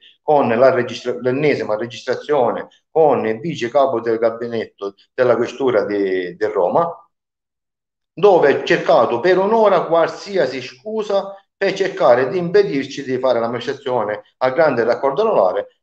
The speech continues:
dove loro indicano per forza di fare la manifestazione di piazza. Noi in piazza non ci andiamo, non siamo politicanti che abbiamo bisogno di accumulare diecimila persone tanto per quattro applausi e andarcene. Noi pretendiamo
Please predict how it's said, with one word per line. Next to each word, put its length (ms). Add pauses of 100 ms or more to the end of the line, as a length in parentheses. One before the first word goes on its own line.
dove 300
loro 560
indicano 580
per 180
forza 420
di 120
fare 280
la 40
manifestazione 560
di 160
piazza. 460 (320)
Noi 220
in 100
piazza 440
non 360
ci 80
andiamo, 680 (200)
non 220
siamo 400
politicanti 880
che 100
abbiamo 520
bisogno 640 (180)
di 120
accumulare 1000
diecimila 480
persone 480
tanto 420
per 320
quattro 280
applausi 480
e 220
andarcene. 640 (260)
Noi 340
pretendiamo 1000